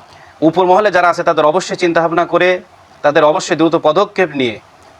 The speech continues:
ছাত্রছাত্রীদের মেধার মাধ্যমে, প্রত্যেকটা বিভাগে মেধাকে আগে মূল্যায়ন করা হোক, মেধার মাধ্যমে তাদের মূল্যায়ন করে এই দেশটাকে আগ-, আগায় নিয়ে যাওয়ার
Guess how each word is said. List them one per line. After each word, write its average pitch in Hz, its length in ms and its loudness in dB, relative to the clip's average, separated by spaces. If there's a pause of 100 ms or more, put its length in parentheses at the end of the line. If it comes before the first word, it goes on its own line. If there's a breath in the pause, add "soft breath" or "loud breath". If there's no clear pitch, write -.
ছাত্রছাত্রীদের 156 880 -2 (920 loud breath)
মেধার 175 500 2
মাধ্যমে, 135 400 -4 (140)
প্রত্যেকটা 233 560 -2
বিভাগে 175 300 0
মেধাকে 170 440 0 (100)
আগে 165 180 0
মূল্যায়ন 156 300 0
করা 147 140 2
হোক, 151 200 -8
মেধার 160 300 0
মাধ্যমে 160 320 -4
তাদের 139 260 -2 (1600 loud breath)
মূল্যায়ন 151 360 2
করে 151 220 -2 (480)
এই 139 120 -2 (160)
দেশটাকে 214 360 0
আগ-, 185 220 -2 (220)
আগায় 165 220 2
নিয়ে 156 120 2
যাওয়ার 143 260 0